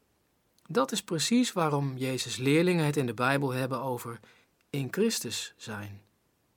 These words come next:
Dat hoop ik in deze serie Bijbelstudies duidelijk te maken. Jezus' opstanding is nog maar het begin. De God van Israël heeft grote plannen voor de hele wereld, voor alle volken.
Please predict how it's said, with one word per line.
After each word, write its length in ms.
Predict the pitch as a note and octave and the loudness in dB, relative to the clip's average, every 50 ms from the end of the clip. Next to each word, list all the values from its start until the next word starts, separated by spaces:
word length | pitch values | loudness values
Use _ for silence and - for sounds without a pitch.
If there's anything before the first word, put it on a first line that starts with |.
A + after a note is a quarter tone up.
| _ _ _ _ | _ _ _ _
Dat 140 | D3 C#3 D3 | 0 2 4
hoop 260 | D3+ E3 F3+ F3 F#3 | 4 4 4 4 0
ik 80 | E3 | -2
in 100 | F3 D#3+ | 0 2
deze 260 | D3+ D3 D3+ D3 D3 C#3+ | 4 4 4 4 2 0
serie 420 | - D3+ D3 D3 C#3+ C#3+ C#3 C#3 | 0 2 2 2 2 2 0 0
Bijbelstudies 640 | C3+ C3+ C#3 C#3 C3+ C#3 C#3 - C#3+ B2 B2 A#2+ | 2 2 2 2 2 0 -4 -6 -6 -6 -6 -4
duidelijk 360 | A#2 C3+ D3 D#3+ F3 E3 D3 - | 0 2 2 4 4 2 0 -4
te 80 | C3+ | -6
maken. 380 | A#2+ A2 G#2+ G#2 G#2 - - - - - - - - - | -8 -8 -8 -10 -10 -12 -16 -18 -18 -18 -18 -18 -16 -4
Jezus' 460 | - C3+ D3 E3 F3 D#3+ C#3+ C#3+ - | 2 4 4 4 4 2 -2 -4 0
opstanding 520 | - G#3 G3+ - - - C#3 C3 C#3+ D3+ | 0 0 0 0 0 0 0 0 0 0
is 120 | D3+ C#3+ C#3+ | -2 -2 -2
nog 140 | D#3 C#3 C#3 | -2 -2 0
maar 180 | C3+ C3 B2 | 0 0 0
het 120 | A#2+ A#2 A2+ | -2 -6 -8
begin. 500 | B2 A#2 - - A3 A#3 F3+ A2 G2+ - _ _ _ _ _ _ _ _ _ | -6 -6 -2 0 2 2 2 -2 -6 -12 _ _ _ _ _ _ _ _ _
De 100 | - C#3+ | -4 -2
God 260 | D3+ - A#3+ C4 B3+ | 2 2 2 2 2
van 140 | - A#3 G#3+ | 2 0 2
Israël 380 | G3+ A#3 A#3+ A#3 A#3+ A#3 A3+ G#3+ | 4 4 4 4 6 4 6 6
heeft 200 | G3 G3 F#3 - | 4 4 2 -2
grote 460 | - - G#3+ A3+ B3+ C#4 C#4 C#4 A#3 | -2 2 4 6 6 6 4 0 -4
plannen 360 | - - B3 B3+ A#3+ G#3+ F3 | -2 2 4 6 6 6 4
voor 120 | D3 D3+ D3 | 4 4 4
de 60 | D3 | 4
hele 380 | D#3 E3+ G3 A#3+ C4+ C4+ B3+ | 4 6 6 6 6 4 2
wereld, 300 | A#3 A#3+ A3 F#3 D#3 C#3+ | 4 4 4 4 2 2
voor 160 | - - D#3+ - | 2 0 -2 0
alle 300 | - A3+ A#3+ C4+ C4 A3+ | 2 2 4 4 4 2
volken. 460 | G3 G3 F3 D3 C#3 - - A2+ - | 4 2 2 2 2 -2 -6 -12 -14